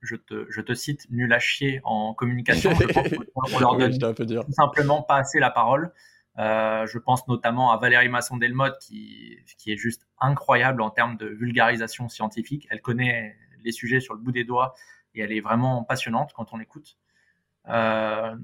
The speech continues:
Speaker 1: bon, malheureusement, elle a un peu moins d'audimat que Nabila, hein, mais bon, elle est, elle est pourtant, elle est, <laughs> enfin, c'est une femme brillantissime.
Speaker 2: Ouais.
Speaker 1: Euh,
Speaker 2: Ah, je regarderai.
Speaker 1: je pense qu'il faut juste qu'on leur donne un peu plus, euh, un peu plus la parole. C'est ce que j'ai fait, j'essaye d'ailleurs de faire avec Bon Pote. Euh, j'ai la chance, là, avec le C N R S, de travailler avec des scientifiques pour chaque article.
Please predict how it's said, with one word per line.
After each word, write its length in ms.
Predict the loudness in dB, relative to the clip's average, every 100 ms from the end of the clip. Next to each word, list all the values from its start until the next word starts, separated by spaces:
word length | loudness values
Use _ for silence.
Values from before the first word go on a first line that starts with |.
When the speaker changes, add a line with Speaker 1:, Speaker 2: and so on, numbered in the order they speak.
| -6
Speaker 1:
bon, 140 | -4
malheureusement, 500 | -4 -6 -8 0 2
elle 60 | 2
a 40 |
un 60 | 0
peu 80 | -4
moins 140 | -4
d'audimat 380 | -4 -4 -2 -2
que 160 | -2
Nabila, 380 | -2 -2 2 4
hein, 180 | 6 4
mais 720 | 0 -2 -2 -2 -2 -4 -4 -4
bon, 180 | -2 -2
elle 140 | -6
est, 200 | -14 -10 -8
elle 80 | -8
est 60 |
pourtant, 360 | -10 _ 2 2
elle 100 | 0
est, 220 | -6 -16 _ -20
<laughs> 120 | -14
enfin, 340 | -12 -12 -16
c'est 140 | -16 -14
une 100 | -4
femme 200 | -2 0
brillantissime. 600 | 0 -2 -6 -12 -12 -12 _ -16 -14 -12
Speaker 2:
Ouais. 220 | -10 -8 0
Speaker 1:
Euh, 240 | 2 4 2 -4 -6
Speaker 2:
Ah, 80 | -6
je 80 | -6
regarderai. 340 | -8 -8 -12 -18 _ _ _ _ _
Speaker 1:
je 120 | -2 2
pense 220 | 4 2
qu'il 80 | 0
faut 120 | 0
juste 180 | 0 0
qu'on 120 | 0
leur 160 | 2
donne 160 | 2 0
un 100 | 0
peu 120 | -4
plus, 360 | -8 -4 -4 -4
euh, 200 | -6 -2
un 100 | -2
peu 100 | -2
plus 160 | -4 -2
la 60 |
parole. 220 | 2 2 2
C'est 100 | -4
ce 60 |
que 60 | -4
j'ai 120 | -2
fait, 240 | 0 0 0
j'essaye 380 | -8 -2 0
d'ailleurs 260 | 2 4 4
de 80 | 0
faire 220 | 0 2
avec 200 | 2 -2
Bon 140 | -6
Pote. 300 | 0 0 -2 -8
Euh, 180 | -10
j'ai 120 | -4 0
la 100 | 2
chance, 280 | 2 0
là, 80 | -2
avec 200 | -6 -8
le 60 | -10
C 140 | -4
N 120 | 0
R 80 | 2
S, 80 | 2
de 60 | -2
travailler 300 | -6 -2 -2
avec 140 | -2
des 100 | -6
scientifiques 560 | -10 -10 -12 -12 -14 _
pour 120 | -6
chaque 180 | -2 -2
article. 320 | -2 -6 -14